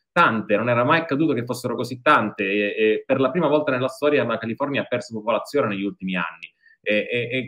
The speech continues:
vanno in Texas, vanno in Idaho, vanno in Arizona, vanno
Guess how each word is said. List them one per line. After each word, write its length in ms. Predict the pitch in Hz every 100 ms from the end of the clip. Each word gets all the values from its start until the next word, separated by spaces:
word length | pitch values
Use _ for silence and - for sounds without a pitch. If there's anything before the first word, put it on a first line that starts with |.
| 131
vanno 520 | 147 170 185 180 135
in 160 | 113 107
Texas, 460 | 139 143 - 131
vanno 200 | 113 110
in 80 | 107
Idaho, 380 | 123 127 120 120
vanno 200 | 110 104
in 80 | 104
Arizona, 580 | 107 104 107 127 120 117
vanno 480 | 117 117 117 -